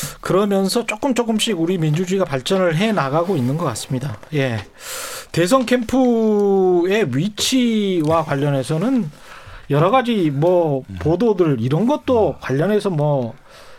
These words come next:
Speaker 1: 가십성으로 보도들을 하고 있던데, 여의도, 광화문,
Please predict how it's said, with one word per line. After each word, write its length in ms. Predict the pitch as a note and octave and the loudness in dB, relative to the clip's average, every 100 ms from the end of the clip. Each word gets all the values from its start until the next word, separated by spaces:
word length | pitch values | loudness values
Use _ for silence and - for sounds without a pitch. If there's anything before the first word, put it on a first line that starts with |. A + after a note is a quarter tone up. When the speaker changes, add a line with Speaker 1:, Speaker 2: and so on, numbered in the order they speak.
| - - - | -20 -20 -6
Speaker 1:
가십성으로 540 | C3 F3+ G3 A#3 F#3 | -2 -2 -2 -2 0
보도들을 720 | B2 C#3 F3+ D#3+ D3 C3 A2 | 0 0 0 0 0 0 -2
하고 300 | A2+ G#3+ A#3+ | -8 -6 -2
있던데, 600 | F3 - C#3 C3 B2+ F#2 G2 | -2 -2 -2 0 -2 -4 -2
여의도, 680 | C#3 D#3 F#3 F3+ E3 D3+ A#2 | 0 0 0 -2 0 -2 -4
광화문, 800 | B2 C#3 D#3+ D#3+ D3+ C#3 A2+ | -4 -2 0 2 2 0 -2